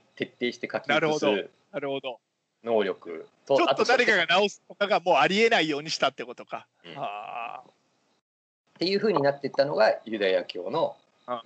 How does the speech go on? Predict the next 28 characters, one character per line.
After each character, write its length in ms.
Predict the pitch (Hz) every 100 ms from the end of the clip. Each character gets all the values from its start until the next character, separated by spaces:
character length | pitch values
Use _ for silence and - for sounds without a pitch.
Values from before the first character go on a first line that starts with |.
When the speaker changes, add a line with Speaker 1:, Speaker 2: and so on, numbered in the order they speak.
| 101 -
Speaker 1:
タ 120 | 95
ナ 120 | 85
ハ 240 | - -
っ 280 | - _ _
て 80 | - 127
い 20 |
う 40 | 113
も 80 | 71
の 60 |
を 40 | 78
Speaker 2:
は 40 |
い 20 |
は 60 | 120
い 20 | -
は 60 |
い 20 |
は 80 | -
い。 200 | _ _
Speaker 1:
し 40 | -
た 120 | 107
と 100 | -
い 60 | 131
う 40 |
こ 120 | 98
と 120 | 90
で、 300 | 87 90 90 - _ -
Speaker 2:
う 60 |
ん。 60 | 117